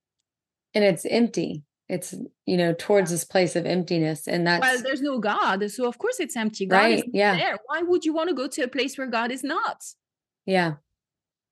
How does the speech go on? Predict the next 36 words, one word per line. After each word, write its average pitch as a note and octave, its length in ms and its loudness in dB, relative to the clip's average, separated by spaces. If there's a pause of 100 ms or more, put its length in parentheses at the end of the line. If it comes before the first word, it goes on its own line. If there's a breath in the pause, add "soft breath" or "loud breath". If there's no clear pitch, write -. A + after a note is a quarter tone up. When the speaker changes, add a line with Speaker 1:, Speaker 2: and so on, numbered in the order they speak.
(100)
Speaker 1:
absolutely. E3+ 680 -2 (840 soft breath)
You A#3 220 6
are G3+ 360 4
so A3+ 360 6
right. F3+ 440 4
I, F#3+ 640 0 (1200)
I - 300 -2
mean, G3 180 4
I'm F#3+ 140 4
just F#3 260 2
kinda F3+ 340 2 (1160)
ruminating F#3 640 0
on F#3 140 -2
everything F#3 420 -2
we F3 180 -2
just E3+ 300 -4
talked F3 220 2
about E3+ 220 0
because E3 280 -2
I E3+ 80 2
think E3+ 200 -2
I'm E3+ 140 -2
just D#3+ 200 -4
gonna F3 120 0
be E3 80 0
thinking E3+ 340 -2
<laughs> - 0 -
about F#3+ 360 4
it A3 140 2
all G3+ 200 6
for G3 120 0
the F#3+ 100 2
rest F#3 260 0
of F#3 80 -4
the F3+ 80 -2
day. F3+ 400 0